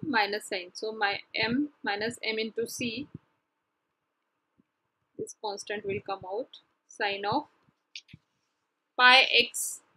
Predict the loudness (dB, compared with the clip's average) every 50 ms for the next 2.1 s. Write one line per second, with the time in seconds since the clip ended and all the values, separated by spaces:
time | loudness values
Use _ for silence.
0 | _ _ _ 2 4 6 6 6 4 4 4 4 4 2 0 -2 _ _ -20 -20
1 | _ -20 _ _ _ _ _ _ _ _ _ _ _ _ 8 10 12 12 12 10
2 | 8 4 -2